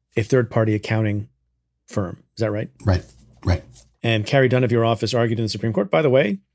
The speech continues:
Speaker 1: everyone says he did a very nice job. Were you, were you, can you, can you answer this question? Were you proud of him?
Speaker 2: Uh,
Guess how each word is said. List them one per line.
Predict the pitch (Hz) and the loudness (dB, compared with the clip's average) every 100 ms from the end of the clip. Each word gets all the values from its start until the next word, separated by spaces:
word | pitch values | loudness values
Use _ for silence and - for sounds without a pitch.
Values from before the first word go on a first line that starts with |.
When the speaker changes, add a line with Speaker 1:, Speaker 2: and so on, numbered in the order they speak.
| _ - | _ -10
Speaker 1:
everyone | 113 117 117 | -4 -2 0
says | 113 | 0
he | 113 | 0
did | 107 | 0
a | |
very | 104 110 | 0 0
nice | 113 110 | -2 -4
job. | 139 - - | -4 -6 -8
Were | - | -6
you, | 107 107 120 | -4 -4 -2
were | |
you, | 107 107 - | -4 -4 -6
can | - 120 | -2 0
you, | |
can | 127 135 | 2 2
you | |
answer | 139 135 | 4 2
this | 143 | 2
question? | 160 165 139 | 2 0 0
Were | |
you | 120 | -2
proud | 117 117 | 0 0
of | 131 | 0
him? | 185 185 - | -4 -8 0
Speaker 2:
Uh, | 127 127 | 4 4